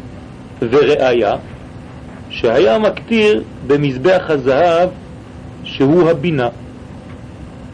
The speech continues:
וכשמתבטלים הדינים שמה בשורש, בבינה, אז מתבטל מכל המקומות, כי אין כבר, אם אתה חותך את הדברים בשורש, זה כבר לא יורד.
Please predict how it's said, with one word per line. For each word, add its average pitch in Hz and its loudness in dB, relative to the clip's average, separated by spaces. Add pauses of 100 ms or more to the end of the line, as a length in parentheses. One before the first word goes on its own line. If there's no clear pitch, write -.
(420)
וכשמתבטלים 120 0
הדינים 160 2 (760)
שמה 160 2
בשורש, 120 2
בבינה, 113 0 (1200)
אז 110 0 (720)
מתבטל 127 2 (240)
מכל 139 2
המקומות, 156 0 (240)
כי 139 -2
אין 180 2
כבר, 123 2
אם 156 2
אתה 151 2
חותך 165 2
את 156 0
הדברים 143 2
בשורש, 127 2
זה 120 -2
כבר 143 4
לא 170 6
יורד. 180 4